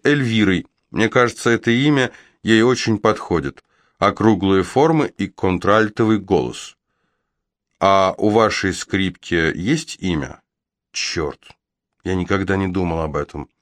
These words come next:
Мне стыдно было признаться, что моя скрипка заменяет мне женщину и, следовательно, должна быть женского рода, и я почему-то ляпнул: «Мою скрипку зовут Филя».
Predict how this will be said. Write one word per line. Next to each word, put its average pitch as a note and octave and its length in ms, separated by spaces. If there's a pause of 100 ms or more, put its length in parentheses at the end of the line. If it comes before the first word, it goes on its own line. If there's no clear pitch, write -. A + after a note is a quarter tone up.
(400)
Мне F#2 200
стыдно F#2 480
было E2+ 300
признаться, F#2 680
что F#2 220
моя F2+ 200
скрипка F#2+ 720 (460)
заменяет G2 680
мне G2 180
женщину F#2+ 640 (300)
и, E2 80
следовательно, G2 760
должна F#2+ 400
быть F#2+ 160
женского F#2 560
рода, G2+ 400 (440)
и F#2 100
я G#2+ 140
почему-то G#2 500
ляпнул: G2+ 520 (920)
«Мою A#2+ 300
скрипку C3 520
зовут A#2 380
Филя». F#2 580